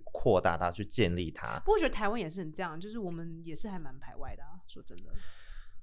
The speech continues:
Speaker 2: 所以你觉得我们也是对自己很没有安全感？好像全世界每一个国家对自己都很没有安全感。
Speaker 1: 我，我觉得，我觉得台湾对自己当然没有安全感了。你看我们说难听点，我们今天走去外面说人家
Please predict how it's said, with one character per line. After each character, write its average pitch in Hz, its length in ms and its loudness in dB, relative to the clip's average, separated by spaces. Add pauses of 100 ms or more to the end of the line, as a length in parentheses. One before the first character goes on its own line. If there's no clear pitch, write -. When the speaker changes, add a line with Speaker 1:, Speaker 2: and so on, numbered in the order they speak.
(240)
Speaker 2:
所 - 160 -6
以 262 60 0
你 220 80 0
觉 202 160 4
得 202 80 4
我 180 100 -2
们 170 100 -4
也 165 120 -4
是 185 120 -6
对 185 160 -6
自 160 140 -12
己 147 160 -10
很 - 100 -10
没 147 80 -12
有 98 60 -12
安 - 100 -14
全 - 140 -16
感？ - 160 -20
好 - 80 -6
像 247 100 -6
全 202 160 -2
世 233 80 -2
界 233 120 -2
每 160 160 -4
一 - 20 -8
个 175 80 -8
国 139 140 -8
家 139 120 -10
对 147 140 -10
自 135 60 -12
己 156 80 6
都 - 20 10
很 156 60 10
没 - 0 -
有 - 60 6
安 - 20 -2
全 - 0 -
感。 - 0 -
Speaker 1:
我， 156 60 12
我 156 40 12
觉 160 220 8
得， 208 260 8
我 131 80 8
觉 143 160 6
得 185 100 4
台 117 280 6
湾 131 180 6
对 147 160 4
自 117 160 -2
己 95 220 -2
当 120 180 0
然 120 100 0
没 98 120 2
有 95 60 2
安 92 180 -2
全 92 200 -6
感 95 220 -2
了。 95 80 -2
你 95 140 -2
看 160 180 0
我 135 60 4
们 104 80 4
说 139 160 4
难 113 160 4
听 117 160 2
点， 104 120 2
我 92 60 0
们 98 100 2
今 120 80 2
天 143 80 6
走 110 140 4
去 127 140 0
外 131 160 6
面 123 120 4
说 123 160 2
人 113 120 2
家 117 200 4